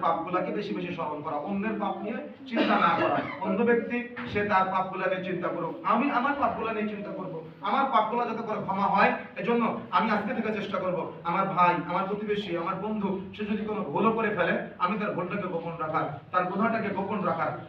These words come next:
তার গুনাহটাকে মানুষের কাছে প্রকাশ না করার আমরা যদি চেষ্টা করি, আমরা পারবো ইনশাআল্লাহ। সুতরাং আমাদের মুমিনদের মাঝে একটা বড় ঘাটতি দেখা যাচ্ছে বর্তমানে, আমাদের মুসলিমদের মাঝে এই আমলের প্রচন্ড ঘাটতি দেখা যাচ্ছে, আমরা কিন্তু সালাত রফুল আদায় করি, সালাতে জোরে আমিন বলি, সহিভাবে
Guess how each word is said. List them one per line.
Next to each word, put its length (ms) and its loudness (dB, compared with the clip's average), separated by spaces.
তার 160 0
গুনাহটাকে 400 0
মানুষের 300 -4
কাছে 200 -4
প্রকাশ 400 -4
না 320 -2
করার 220 -2
আমরা 200 -6
যদি 200 -6
চেষ্টা 260 -4
করি, 240 -4
আমরা 100 0
পারবো 260 -6
ইনশাআল্লাহ। 420 -6
সুতরাং 240 0
আমাদের 280 4
মুমিনদের 460 0
মাঝে 200 2
একটা 120 -2
বড় 340 0
ঘাটতি 240 -6
দেখা 180 -2
যাচ্ছে 220 -4
বর্তমানে, 440 -4
আমাদের 300 4
মুসলিমদের 480 -2
মাঝে 320 0
এই 260 4
আমলের 460 2
প্রচন্ড 460 0
ঘাটতি 260 -2
দেখা 180 0
যাচ্ছে, 240 -2
আমরা 180 -2
কিন্তু 220 -6
সালাত 260 -2
রফুল 340 -4
আদায় 260 0
করি, 120 -4
সালাতে 320 -6
জোরে 220 -4
আমিন 260 -4
বলি, 140 0
সহিভাবে 340 2